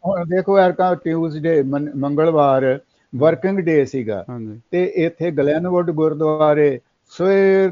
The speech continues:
Speaker 1: ਚਾਰ
Speaker 2: ਹੂੰ।
Speaker 1: ਵਜੇ ਤੋਂ ਲੈ ਕੇ ਰਾਤ ਦੇ ਗਿਆਰਾਂ ਵਜੇ ਤੱਕ
Speaker 2: <clears throat>
Speaker 1: ਸੰਗਤਾਂ ਆਉਂਦੀਆਂ ਰਹੀਆਂ, ਗਹਿਮਾਂ ਗਹਿਮ,
Speaker 2: ਹਮ।
Speaker 1: ਮਠਿਆਈਆਂ, ਲੰਗਰ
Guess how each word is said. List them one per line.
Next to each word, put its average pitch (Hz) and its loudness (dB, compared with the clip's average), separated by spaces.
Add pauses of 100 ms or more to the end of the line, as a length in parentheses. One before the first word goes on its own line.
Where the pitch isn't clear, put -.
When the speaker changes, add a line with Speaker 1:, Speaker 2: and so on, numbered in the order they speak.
(120)
Speaker 1:
ਚਾਰ 170 4
Speaker 2:
ਹੂੰ। 175 -4
Speaker 1:
ਵਜੇ 170 -2
ਤੋਂ 165 -4
ਲੈ 139 -2
ਕੇ 143 -2 (340)
ਰਾਤ 143 2
ਦੇ 165 -4
ਗਿਆਰਾਂ 135 -2
ਵਜੇ 151 -2
ਤੱਕ 147 0
Speaker 2:
<clears throat> 135 -8
Speaker 1:
ਸੰਗਤਾਂ 151 -4 (140)
ਆਉਂਦੀਆਂ 156 -4
ਰਹੀਆਂ, 151 -4
ਗਹਿਮਾਂ 160 -4
ਗਹਿਮ, 147 -2
Speaker 2:
ਹਮ। 143 -12
Speaker 1:
ਮਠਿਆਈਆਂ, 143 -6
ਲੰਗਰ 147 -6